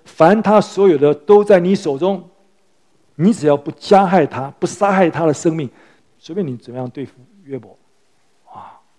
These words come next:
我们都知道，对不对？后来真的，约伯真的很惨。可是约伯经过严厉的考验，没有失去信心，他没有否认神，反而更多认识神，他领受更多的祝福。好，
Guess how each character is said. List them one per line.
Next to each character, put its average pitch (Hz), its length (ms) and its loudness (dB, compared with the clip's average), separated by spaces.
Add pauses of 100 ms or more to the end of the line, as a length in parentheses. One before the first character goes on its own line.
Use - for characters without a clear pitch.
我 107 80 -20
们 113 100 -20
都 123 60 -16
知 - 160 -20
道， 123 120 -6
对 113 40 -18
不 120 240 -12
对？ 120 40 -20 (120)
后 135 80 -16
来 123 80 -14
真 131 180 -12
的， 120 120 -12 (240)
约 151 100 -8
伯 131 140 -6
真 147 100 -4
的 123 80 -4
很 127 160 -6
惨。 113 260 -8 (380)
可 131 120 -8
是 143 200 -2 (180)
约 240 220 -2
伯 180 240 0
经 185 320 -4
过 165 280 -4
严 139 340 -2
厉 160 160 -6
的 127 160 -4
考 110 320 -12
验， 131 260 -2 (300)
没 151 220 -8
有 151 160 -8
失 - 180 -20
去 127 160 -20
信 127 260 -18
心， 139 220 -20 (840)
他 - 140 -16
没 147 80 -8
有 143 80 -6
否 123 180 -14
认 127 120 -10
神， 110 180 -20 (380)
反 117 160 -18
而 120 80 -12
更 143 260 -10
多 135 240 -10
认 127 240 -2
识 120 220 -18
神， - 180 -20 (1080)
他 - 140 -16
领 127 160 -14
受 127 140 -18
更 123 200 -16
多 120 140 -20
的 107 100 -20
祝 - 180 -20
福。 - 80 -20 (760)
好， - 340 -16